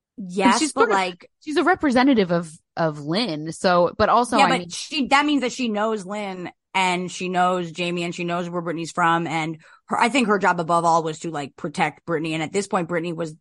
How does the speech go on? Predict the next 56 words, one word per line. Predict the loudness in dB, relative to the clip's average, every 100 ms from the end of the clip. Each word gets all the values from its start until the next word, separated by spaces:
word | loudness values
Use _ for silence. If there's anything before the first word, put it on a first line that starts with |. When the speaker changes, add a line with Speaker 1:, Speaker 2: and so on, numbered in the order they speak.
| _
Speaker 1:
the | -8
breadwinner | 0 0 2 0 0
for | 0
the |
whole | -2
family. | -2 -6 -6
She | -6
had | -4
paid | -4 -2
her |
daddy's | 0 -2 -2 -6
debts. | -6 -6 -10 -18 _ -8
She | -4
bought | 2 2
Speaker 2:
Yeah. | 2
Speaker 1:
everybody | 0 -2
houses. | 0 0 0 -2
I | -2
think | -2 -2
she | -2
was | -4
like, | -2
"Hey, | -2
if | -2
you | -6
wanna | -6
keep | -8 -12
this | -6
fucking | -2 -2 -2
gravy | -4 -4 -2
train | 0 0
going, | 2 0
do | -2
not | -2 -2
involve | -4 -4 -4
my | -6
parents," | -6 -8 -8
which | -8
is, | -6
again, | -2 0 -2
why | -2 -2
the | -2
conservatorship | -6 -4 -4 -6 -8 -8
is | -8
this | -10 -10 -14 -20 -4
ominous | 0 2 2 0 -2
looming. | -2 -2 0 -2 -4
It's |
like | -4
a | -4
foreshadowing | -2 -2 0 0 0 -2 -4
of, | -6
like, | -8 -6
don't | -4 0
involve | 4 6 6
them. | 4 4 0